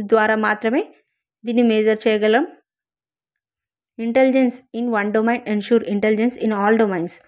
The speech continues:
ఒక్క దానిలో ఇంటెలిజెన్స్ ఉన్నవాళ్ళు వేరే దాంట్లో కూడా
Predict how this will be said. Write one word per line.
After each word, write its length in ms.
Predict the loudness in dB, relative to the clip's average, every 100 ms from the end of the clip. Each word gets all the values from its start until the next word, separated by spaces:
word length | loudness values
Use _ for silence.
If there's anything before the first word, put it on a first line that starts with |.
| _ _ _ -16
ఒక్క 160 | 0 2
దానిలో 320 | 2 2 0 0
ఇంటెలిజెన్స్ 560 | 0 2 2 2 -2
ఉన్నవాళ్ళు 420 | -2 -2 0 0 -2 -4 _ _ _ _ _ _ _ _ _ _ _ _
వేరే 280 | 0 4 4
దాంట్లో 300 | 4 2 0 0
కూడా 200 | 0